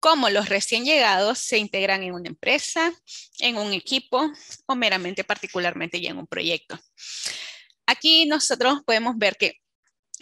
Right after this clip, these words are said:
dice, "Aunque un equipo estable sea lo que se considera óptimo para el <laughs> éxito de un proyecto, nuevos miembros del equipo van a tener que unirse a los proyectos en el curso del proyecto en algún momento".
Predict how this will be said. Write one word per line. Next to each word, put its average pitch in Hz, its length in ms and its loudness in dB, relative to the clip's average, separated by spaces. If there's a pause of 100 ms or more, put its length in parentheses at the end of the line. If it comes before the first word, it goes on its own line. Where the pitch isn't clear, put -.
(100)
dice, 240 280 2 (120)
"Aunque 226 480 4
un 302 120 6
equipo 320 400 2
estable 208 460 2
sea - 280 0
lo 226 100 0
que 220 100 0
se - 140 -4
considera 202 480 2
óptimo 196 340 -2
para 180 180 4
el 190 140 4
<laughs> - 0 -
éxito - 420 2
de 254 120 6
un 240 60 0
proyecto, 240 600 4 (760)
nuevos 254 440 6
miembros 214 320 4
del 202 140 2
equipo 196 380 2
van 196 180 6
a 208 60 0
tener 190 280 -2
que 202 120 0
unirse 196 400 2
a 190 80 6
los 208 120 0
proyectos 190 500 2
en 202 120 2
el 185 160 -2
curso 202 300 0
del 196 120 4
proyecto 190 300 -2
en 233 200 4
algún 220 360 4
momento". 185 560 0